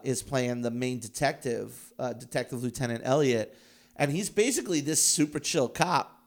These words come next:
who's just kinda commenting on everything all the time, like, and, but he has these great reactions where he's just be like, "Damn," or like, "Whoa," or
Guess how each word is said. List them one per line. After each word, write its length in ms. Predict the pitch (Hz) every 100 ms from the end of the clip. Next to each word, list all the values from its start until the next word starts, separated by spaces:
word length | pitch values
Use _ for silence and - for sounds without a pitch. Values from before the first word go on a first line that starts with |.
| -
who's 260 | 143 135
just 140 | 151 -
kinda 220 | 165 127
commenting 600 | - 147 160 151 - 127
on 140 | 113
everything 280 | 117 113 120
all 100 | 113
the 80 | 113
time, 320 | 107 127 117
like, 200 | 117 113 - - - _ -
and, 260 | 151 147 147
but 180 | - 160
he 200 | 147 220
has 240 | 208 180 165
these 220 | 165 127
great 280 | 135 135 147
reactions 720 | 131 123 165 208 - 131 110
where 120 | 127
he's 140 | 131 120
just 160 | 131
be 80 | 135
like, 320 | 113 110 123
"Damn," 720 | - 131 135 135 120 101 98
or 160 | - 127
like, 260 | 120 107 95
"Whoa," 840 | 95 139 147 139 120 107 90 73
or 320 | 123 123 120